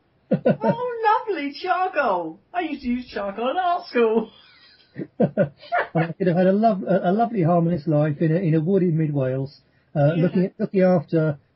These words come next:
Speaker 2: a, a natural oak forest, uh, and as part of the maintenance,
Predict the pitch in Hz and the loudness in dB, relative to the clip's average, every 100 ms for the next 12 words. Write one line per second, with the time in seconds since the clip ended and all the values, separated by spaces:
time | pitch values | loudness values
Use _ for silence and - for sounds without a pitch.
0 | - 147 151 165 165 156 151 151 147 139 | -8 -4 -2 -2 -2 0 2 0 -2 0
1 | 160 - _ _ _ _ - 147 - 151 | 0 -4 _ _ _ _ -4 -4 -2 0
2 | 156 147 - 190 180 160 160 165 143 139 | 0 -2 0 0 0 0 2 2 2 -2